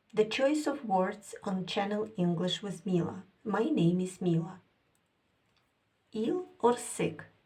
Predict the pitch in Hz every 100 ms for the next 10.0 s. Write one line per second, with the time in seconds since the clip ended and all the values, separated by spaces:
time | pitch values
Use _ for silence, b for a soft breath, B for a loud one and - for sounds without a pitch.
0 | _ - 208 175 160 151 - _ _ _
1 | _ _ - 220 185 165 - 254 311 311
2 | 302 - 160 - - 196 220 302 302 -
3 | 214 165 233 233 - - 226 180 160 156
4 | - - - - 202 185 208 269 302 -
5 | 220 214 - - 202 196 208 202 165 160
6 | 165 - 233 233 226 214 202 - - 160
7 | 160 170 - - - b b b b b
8 | b b - 302 170 156 - 220 330 339
9 | 214 - 170 190 165 160 170 165 185 226